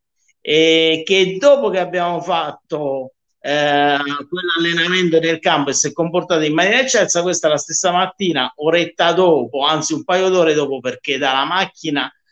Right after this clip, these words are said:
al, ecco, questa è Sole, questa scodinzolante a fianco a, a, a fianco a Rudy, eccola qui, la vediamo ad-,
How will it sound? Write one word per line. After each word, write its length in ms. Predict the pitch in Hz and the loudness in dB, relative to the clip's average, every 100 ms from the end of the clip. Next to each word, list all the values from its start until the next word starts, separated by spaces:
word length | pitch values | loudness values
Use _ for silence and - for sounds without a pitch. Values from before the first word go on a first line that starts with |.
| _ _ | _ _
al, 400 | - 147 151 151 | -2 0 0 0
ecco, 460 | 151 135 165 160 147 | 0 0 -2 0 0
questa 260 | 170 165 | 0 0
è 60 | 156 | 0
Sole, 440 | 156 180 139 123 | 0 0 0 0
questa 280 | 127 127 143 | -2 -4 -6
scodinzolante 840 | 127 156 143 143 156 139 139 131 131 | -6 -4 -4 -2 -2 0 0 -2 -2
a 100 | 123 | -2
fianco 500 | - 139 135 127 131 | -2 -2 -2 -4 -4
a, 140 | 123 - _ _ _ | -4 -8 _ _ _
a, 920 | 120 123 123 127 127 127 123 123 117 - - - - _ _ _ _ | -2 0 2 2 2 2 2 0 -4 -12 -18 -18 -20 _ _ _ _
a 100 | 131 | -8
fianco 460 | 131 165 143 143 139 | -6 -2 -2 0 0
a 180 | 135 131 | 0 0
Rudy, 520 | 143 151 127 120 185 | -2 -4 -6 -6 -4
eccola 580 | 214 147 127 139 131 131 | -4 -4 -6 -4 -4 -4
qui, 360 | 151 131 131 | -4 -2 0
la 120 | 156 147 | 2 2
vediamo 600 | 156 180 185 143 139 117 | 2 2 2 0 0 -2
ad-, 260 | 135 - | -2 -6